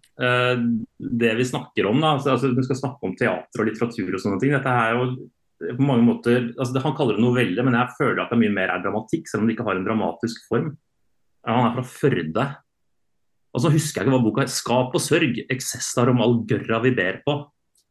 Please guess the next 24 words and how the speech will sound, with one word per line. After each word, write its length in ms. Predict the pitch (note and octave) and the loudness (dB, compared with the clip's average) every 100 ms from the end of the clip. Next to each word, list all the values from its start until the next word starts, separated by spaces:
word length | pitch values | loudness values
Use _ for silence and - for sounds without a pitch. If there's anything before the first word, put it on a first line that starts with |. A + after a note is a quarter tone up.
| _ _ | _ _
Så 80 | C#3 | 0
det 80 | E3 | 2
er 80 | D#3+ | 2
sånn, 260 | D#3 D#3 D3 | 0 0 -2
hvis 160 | C#3+ | 0
noen 320 | D#3 D3+ D3+ | 2 2 4
nynorskteatere 960 | C3+ A2+ G#2 - - - G#2 G2+ A#2+ C3 | 4 2 0 -6 -8 -2 -2 0 0 2
hører 240 | A2 F#2 | 2 0
på 80 | A2+ A2+ | -2 0
her, 240 | C3 E3+ | 0 0
så 80 | D3+ | 0
er 40 | C3 | -2
det 160 | C3 B2+ | -2 0
sånn, 160 | C3+ | 0
dette 240 | C3 B2+ A#2 | 0 0 -2
er 80 | |
en 120 | C3 B2 | 0 0
fyr 160 | G#2 G2 | -2 -2
som 160 | A#2+ | -4
skriver 640 | - F#2+ F2+ F#2+ A2+ A2+ - _ _ | -2 0 0 0 -2 -2 -8 _ _
skikkelig, 640 | - - - - - A2+ | -18 -6 -6 -4 -2 0
skikkelig 320 | A#2+ A#2 G2+ G2+ | 2 0 0 0
bra 320 | F#2+ B2+ - A#2 | -2 -4 -6 -2
på 160 | G#2+ | -2